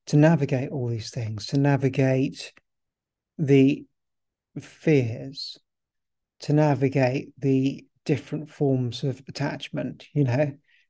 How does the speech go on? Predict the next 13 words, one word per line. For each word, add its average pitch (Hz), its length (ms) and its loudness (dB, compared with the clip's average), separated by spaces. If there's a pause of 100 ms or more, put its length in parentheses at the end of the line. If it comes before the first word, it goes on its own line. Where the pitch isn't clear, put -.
to - 80 -4
understand 143 580 4 (280)
your 139 160 0
codependency 139 1120 0
and 147 100 -4
actually 151 320 -4
the 127 100 -2
difference 131 320 -2
between 151 260 -2
codependency 135 500 0
and 156 100 -2
interdependency, 131 960 -6 (880)
to 147 560 6